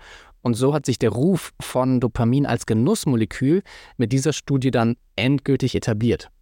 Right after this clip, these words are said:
Aber es gab auch einige Wissenschaftler, die dem skeptisch gegenüberstanden, die gesagt haben,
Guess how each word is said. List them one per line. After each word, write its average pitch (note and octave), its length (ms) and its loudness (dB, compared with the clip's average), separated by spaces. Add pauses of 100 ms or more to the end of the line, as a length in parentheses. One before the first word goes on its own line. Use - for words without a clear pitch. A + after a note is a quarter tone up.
Aber C#3+ 420 0 (160)
es B2+ 140 -2
gab C#3 220 -2
auch D3+ 340 -2
einige C#3 380 0
Wissenschaftler, C#3 580 0
die B2+ 320 2
dem C3+ 160 2
skeptisch - 420 -6
gegenüberstanden, G2+ 580 0
die G#2 60 -4
gesagt B2 300 -4
haben, A2 280 0